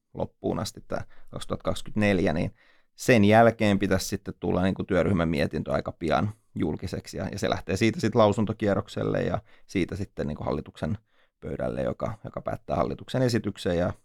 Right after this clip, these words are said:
eduskunnan käsittely voisi olla joskus sitten ehkä kaksikymmentäviisi loppukeväästä tai alkusyksystä, ja, ja ehkä kaksituhatta kaksikymmentäkuusi sitten tulisi, tulisi voimaan nämä uudet säännökset.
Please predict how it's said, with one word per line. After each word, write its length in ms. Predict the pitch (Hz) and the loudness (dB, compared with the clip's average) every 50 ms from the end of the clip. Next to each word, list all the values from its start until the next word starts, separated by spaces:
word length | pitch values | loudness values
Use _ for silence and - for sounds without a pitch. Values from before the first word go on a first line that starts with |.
| _ _ | _ _
eduskunnan 520 | - 104 104 101 - - - 101 101 104 104 | -4 -2 -2 -2 -2 -2 0 2 2 2 4
käsittely 440 | 101 104 107 107 - - 101 101 95 | 2 0 0 -2 -2 0 0 2 2
voisi 240 | 104 101 - - | 2 0 0 0
olla 120 | 98 98 92 | 0 2 2
joskus 320 | 101 - - - 98 - | 0 0 -4 -10 -12 -12
sitten 180 | - - - - | -12 -10 -8 -8
ehkä 160 | - - - | -8 -8 -4
kaksikymmentäviisi 720 | - - 95 - - - - - 80 71 73 92 - - _ _ _ - - - | -4 -4 -4 -4 -10 -18 -10 -6 -2 -2 -2 -2 -4 -6 _ _ _ -20 -6 -4
loppukeväästä 720 | 92 85 - - 92 - 87 76 65 - 98 - - - | -4 -4 -4 -8 -6 -2 0 2 2 2 0 0 -4 -10
tai 160 | - - 67 52 | -4 -2 0 2
alkusyksystä, 800 | 69 - - - - - - - - - - - - - - - | 0 0 -2 -8 -12 -12 -14 -14 -14 -16 -16 -16 -12 -10 -8 -6
ja, 180 | - 113 110 _ _ _ _ _ | -6 -6 -8 _ _ _ _ _
ja 80 | - - | -6 -6
ehkä 220 | - - - - | -6 -6 -8 -10
kaksituhatta 380 | - - - - - 113 117 - | -10 -10 -10 -6 -2 -2 0 0
kaksikymmentäkuusi 680 | 107 98 - - - - - - - 62 62 - - | 0 -4 -4 -6 -12 -14 -14 -10 -10 -10 -8 -10 -12
sitten 260 | - - _ - - - - | -16 -18 _ -18 -20 -16 -16
tulisi, 280 | - - 123 - - _ _ _ _ _ | -12 -12 -12 -12 -14 _ _ _ _ _
tulisi 240 | - 78 - - - | -12 -10 -10 -10 -10
voimaan 420 | - - - - 104 - 104 - 101 | -10 -10 -10 -10 -10 -12 -12 -14 -10
nämä 160 | - 131 - _ _ _ _ - | -10 -12 -12 _ _ _ _ -20
uudet 300 | - - - - - _ | -18 -16 -16 -16 -16 _
säännökset. 460 | - - - - - _ - - _ | -10 -10 -10 -10 -12 _ -20 -20 _